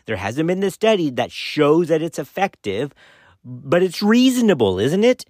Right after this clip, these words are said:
So again, the I D S A twenty nineteen guidance states, quote, "There is no direct evidence evaluating the benefit of repeat screening following an initial episode of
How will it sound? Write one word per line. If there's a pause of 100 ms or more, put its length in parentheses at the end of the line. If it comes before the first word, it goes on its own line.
(280)
So
again,
the
I
D
S
A
twenty
nineteen
guidance
states,
quote,
"There
is
no
direct
evidence
evaluating
the
benefit
of
repeat
screening
following
an
initial
episode (340)
of